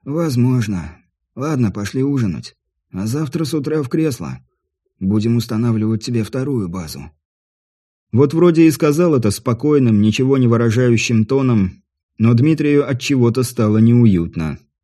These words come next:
Что-то ему подсказывало, что он еще будет с тоской вспоминать то, как над ним измывалась вот эта ухмыляющаяся парочка.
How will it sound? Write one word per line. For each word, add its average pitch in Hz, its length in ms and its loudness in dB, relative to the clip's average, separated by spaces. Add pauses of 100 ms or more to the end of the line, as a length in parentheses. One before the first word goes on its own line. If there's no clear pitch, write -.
(360)
Что-то 127 360 2
ему 120 220 6
подсказывало, 113 960 0
что 92 200 -6
он 101 140 0
еще 110 320 0
будет 113 340 2
с - 80 -14
тоской 120 440 0
вспоминать 101 680 -2 (480)
то, 151 200 -2
как 120 180 -4
над 113 200 4
ним 120 220 6
измывалась 113 640 2
вот 98 240 -2
эта 117 280 -2
ухмыляющаяся 95 1080 0
парочка. 71 640 -8